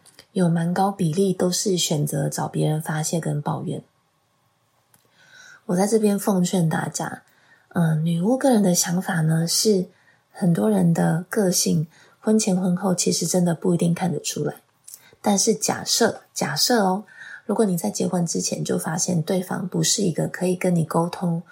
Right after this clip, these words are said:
或是讨论事情的人，那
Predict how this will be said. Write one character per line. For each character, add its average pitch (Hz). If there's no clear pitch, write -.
或 -
是 190
讨 175
论 180
事 185
情 165
的 143
人， -
那 175